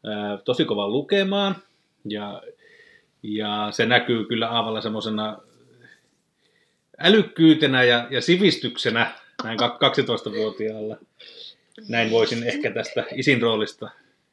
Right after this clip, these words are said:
käsin sanoa. Onko se yksitoista?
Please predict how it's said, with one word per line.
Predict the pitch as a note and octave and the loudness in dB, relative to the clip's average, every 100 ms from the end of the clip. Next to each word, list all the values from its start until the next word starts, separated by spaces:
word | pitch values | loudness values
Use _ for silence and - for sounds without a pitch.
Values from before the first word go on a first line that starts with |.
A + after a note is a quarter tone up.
| _ _ _ - - - | _ _ _ -20 -20 -8
käsin | A2+ G#2+ A2+ G#2 G2+ - - | -6 -4 -2 -2 -4 -14 -20
sanoa. | - - G#2+ G2+ - | -20 -14 -12 -12 -4
Onko | A2 | -2
se | A2 | 0
yksitoista? | G#2+ - E2+ - | -2 -8 -14 -18